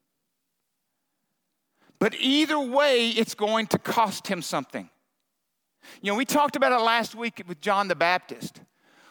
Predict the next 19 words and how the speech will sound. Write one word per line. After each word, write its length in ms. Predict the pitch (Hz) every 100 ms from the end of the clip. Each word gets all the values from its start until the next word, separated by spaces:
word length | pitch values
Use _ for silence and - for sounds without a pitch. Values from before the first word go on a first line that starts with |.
| _
One 280 | 143 196 302
of 80 | 339
the 100 | 320
things 360 | 233 262 254
I 80 | 226
think 260 | 214 240 175
we 220 | 185 254
get 240 | 240 247
confused 580 | - 208 - 220 226 180
about 500 | 208 170 143 139 135 - - -
as 220 | - 196 151
believers 760 | 190 185 185 247 247 190 160
is, 480 | 147 185 180 185 - - -
is 140 | 202
that 120 | 214
we 300 | 196 170 277
can 180 | 285 285
follow 560 | 220 - 220 226 240 226
Christ 960 | - - 208 220 180 127 147 - -